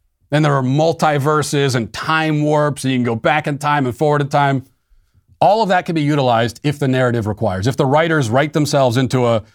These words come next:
you know, write their backs against the wall, and they need to get out of a, of, of a tough pinch, well, you know, just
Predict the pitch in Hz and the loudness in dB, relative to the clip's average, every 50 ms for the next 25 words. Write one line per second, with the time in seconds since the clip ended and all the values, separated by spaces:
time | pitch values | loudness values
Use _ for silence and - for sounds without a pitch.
0 | _ _ _ 123 127 117 117 110 107 113 143 135 135 135 139 151 180 165 - 160 | _ _ _ -2 -2 0 -2 -2 -4 -8 -10 -8 -4 0 2 2 2 2 0 -4
1 | 127 107 139 139 143 139 - 147 120 131 131 120 - - 131 117 107 104 101 92 | -2 0 0 0 0 -2 -4 -4 -2 -2 -2 -2 -4 -4 -4 -4 -2 -4 -4 -2
2 | 98 117 120 - _ _ _ _ _ _ - 123 123 127 139 143 147 147 127 113 | -2 -2 -2 -4 _ _ _ _ _ _ -2 0 0 2 2 2 2 0 0 0
3 | 135 143 143 135 135 143 123 123 120 117 _ _ _ 123 123 113 117 113 120 110 | 0 0 2 2 2 0 0 -2 -4 -6 _ _ _ -4 -4 -4 -2 -4 -4 -4
4 | 123 107 - 127 120 - - - 117 110 120 120 - - 151 175 185 196 208 220 | -4 -2 0 -2 -2 -2 -4 -6 -4 -4 -2 -4 -4 -4 0 2 2 2 2 0
5 | 247 170 160 165 170 170 - - | 0 0 0 0 -2 -4 -6 -6